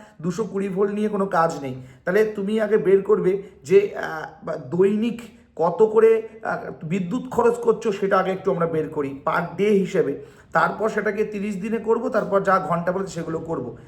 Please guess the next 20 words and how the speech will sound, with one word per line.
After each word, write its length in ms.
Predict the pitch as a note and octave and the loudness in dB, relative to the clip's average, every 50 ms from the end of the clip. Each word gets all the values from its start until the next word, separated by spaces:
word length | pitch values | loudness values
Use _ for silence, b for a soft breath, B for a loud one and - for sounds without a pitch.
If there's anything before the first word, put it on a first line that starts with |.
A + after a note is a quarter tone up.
| B B B | B B B
তাহলে 140 | - F#3+ G3 | 2 4 4
ব্যাপারটা 240 | F#3 F#3+ G#3+ A3 | 6 4 4 2
বোঝার 180 | G3+ G#3+ A3 G#3+ | 2 0 0 0
চেষ্টা 240 | G#3+ A3+ G3 - A3 | 0 -2 -2 0 2
করো, 340 | G3 F#3 F#3+ G#3 G#3 - B B B B B B | 4 4 4 4 2 -2 B B B B B B
ষাট 420 | - - - D#3 D#3 F3+ G3+ G3+ | -12 -4 0 2 4 4 4 4
ওয়াটের, 520 | G#3 G#3 G#3 G#3 A3+ A3+ G#3+ - - - - - - - | 4 4 4 6 4 2 2 0 -2 -12 -14 -14 -6 -2
আহ, 720 | E3 F3 F3 F3 E3+ E3+ E3+ E3 E3 E3 E3 E3 E3 D#3+ D#3 | 2 4 6 6 6 8 8 6 6 4 2 -6 -6 -4 -2
বাতি 440 | - D#3+ D#3 F3+ F3+ - A3 A3 | 0 0 0 0 -2 -2 2 2
আছে, 540 | A3 G#3+ G#3 A3+ A3+ A3 A3+ A3+ - - - - - | 2 2 4 4 4 4 4 2 -2 -14 -18 -8 -2
কতগুলো 460 | - F3+ F3+ F3+ G#3+ G3 G3+ G#3+ A3+ | 0 0 0 0 -2 -2 0 2 4
আছে? 520 | A3+ G#3+ G#3 G#3+ A3 A#3 - - - - - - - _ _ _ | 4 4 4 4 2 0 0 0 -4 -8 -14 -18 -20 _ _ _
তিনটি, 600 | - A#3 A#3 A#3 A3+ A3+ G3+ A3 G#3 E3+ D3+ D#3 F3 | -6 -4 -4 -4 -4 -6 -8 -8 -8 -8 -8 -10 -10
তিনটি 380 | - G#3+ G#3+ G#3+ G#3 F#3 B3+ A#3+ | -6 -4 -4 -4 -4 -6 -8 -8
ষাট, 260 | - - F#3+ F3+ F#3 - - - - - - | -4 -2 -2 -2 -2 -4 -10 -18 -16 -8 -2
ষাট 200 | - F3+ F#3+ F3+ | 0 0 2 2
ওয়াটের 260 | G#3 G3+ G3+ G#3+ G#3 | 2 0 0 0 0
বাটি। 300 | F#3 F3 E3+ E3 E3 - - - B B B B B B B B | 2 2 2 2 0 -4 -10 -10 B B B B B B B B
তাহলে 180 | - D#3+ E3+ F3+ E3+ - - | -4 -2 -2 -2 -6 -8 -10
তিন 240 | - G#3+ G#3+ A3 | -6 -4 -4 -4